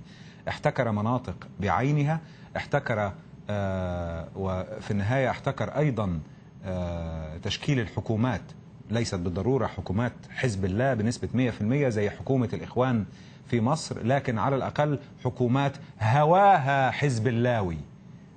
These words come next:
آه، تغير كثيرا المشهد حينما اندلعت الثورة في سوريا. دخل حزب الله مباشرة في صف النظام،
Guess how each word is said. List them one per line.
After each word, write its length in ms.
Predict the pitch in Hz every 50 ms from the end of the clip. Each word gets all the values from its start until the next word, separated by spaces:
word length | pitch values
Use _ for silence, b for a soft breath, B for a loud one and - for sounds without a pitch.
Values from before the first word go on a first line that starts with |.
| - - -
آه، 640 | 104 104 101 98 98 95 95 92 87 87 87 87 85 - - - - - - - - - - - - - -
تغير 640 | - 131 127 196 262 285 285 254 220 190 170 156 160 - - - - - - - - - - - - -
كثيرا 520 | - 135 127 - 208 220 233 220 190 156
المشهد 720 | 135 123 120 117 120 151 190 - - - 180 175 156 147 - B B B B B B B B B B
حينما 640 | - - 156 165 180 165 151 151 151 151 147 135
اندلعت 560 | 120 120 113 123 139 143 135 110 117 117 - 117
الثورة 580 | 110 101 - - 131 127 127 113 104 104 101 - - - - - - - -
في 100 | - 113
سوريا. 500 | 107 - - 107 101 98 92 82 76 71 - B B B B B B B B B B
دخل 420 | 101 104 135 147 - - 101 90 82
حزب 580 | 78 - - - - 143 139 123 107 92 82
الله 400 | 92 87 82 90 104 110 104 87 80 80
مباشرة 1080 | 92 113 143 175 220 233 262 254 240 - - 247 254 254 247 240 240 233 240 226 226 226 190
في 160 | - - 156
صف 300 | 139 - 175 160 - -
النظام، 460 | 139 127 120 104 113 107 92 87 87